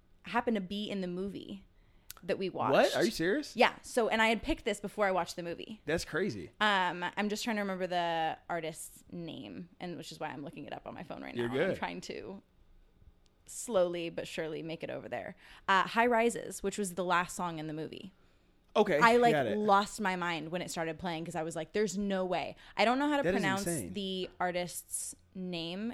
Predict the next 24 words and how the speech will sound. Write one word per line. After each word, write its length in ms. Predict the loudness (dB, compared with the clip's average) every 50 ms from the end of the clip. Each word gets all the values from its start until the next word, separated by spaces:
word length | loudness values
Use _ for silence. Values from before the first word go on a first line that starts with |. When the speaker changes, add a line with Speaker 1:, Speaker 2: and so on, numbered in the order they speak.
| -6
Speaker 2:
Yeah. 240 | -6 -4 -4 -4 -2 -4
Speaker 1:
It's 180 | -4 -6 -4 -6
either 220 | -4 -2 -2 -2
Chica 560 | -2 -4 -4 -4 -4 -4 -2 -2 -2 -2 -4 -4
or 120 | -6 -6
Chica. 500 | -6 -6 -8 -8 -4 -2 -2 -2 -2 -4 -8 -14 _ _ _ _ -14 _
Speaker 2:
Eh, 40 | -4
we'll 180 | -2 0 2
Speaker 1:
It's 180 | 0 0 0 -2 -4
Speaker 2:
go, 20 | -2
yeah. 60 | -2 0
Speaker 1:
C 180 | 2 2 2
H 280 | 4 2 2 0 -4 -8 -2 0
I 160 | 2 4 6
K 60 | 8
A. 20 | 10
Speaker 2:
Oh, 680 | 10 12 12 12 10 10 10 8 4 2 0 0 2 2
I 40 | 4
think 180 | 4 4 2
it's 120 | 2 -2 -2
Chica. 420 | -4 -4 -4 -4 -6 -6 -6 -8 -14 _ _ -6
Speaker 1:
Chica? 360 | -6 -2 0 0 0 -2 -2 -10 -20 -20 _ _ _ _ -20 _ -20 -12 _
Speaker 2:
I 260 | -2 0 0 0 0 -2
K 140 | -4 -8 -6